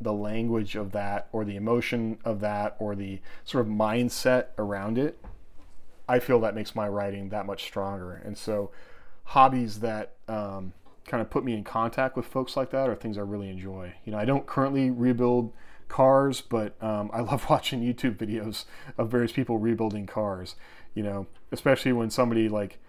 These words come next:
you know, mechanics are so much different than, say, bakers. Like, a baker, like, we watch a lot of baking shows too, potentially, <laughs> but, you know, bakers are very exact. It's, it's chemistry. It has to be right.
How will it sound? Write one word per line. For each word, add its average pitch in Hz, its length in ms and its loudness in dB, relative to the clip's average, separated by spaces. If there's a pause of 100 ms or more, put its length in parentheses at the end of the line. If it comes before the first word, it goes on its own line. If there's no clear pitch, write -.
(300)
you 127 60 4
know, 120 60 4
mechanics 143 640 4
are 117 60 0
so - 140 -2
much 113 260 0
different 110 420 0
than, 101 140 -4
say, 101 260 -2
bakers. 98 720 -6
Like, 104 180 0
a 101 60 -2
baker, 107 640 2
like, 107 140 -2
we 117 80 4
watch 117 220 4
a - 20 2
lot 110 80 4
of 98 60 -2
baking 101 420 -2
shows 98 320 -4
too, 104 240 0
potentially, 101 500 -6
<laughs> - 20 2
but, 117 200 2 (300)
you 123 80 4
know, 120 60 6
bakers 131 420 6
are 113 60 2
very 113 200 2
exact. 113 500 0
It's, - 320 -4
it's 107 120 -6
chemistry. 117 560 0
It 90 60 -8
has 110 180 0
to 117 80 -6
be 107 140 2
right. 110 340 2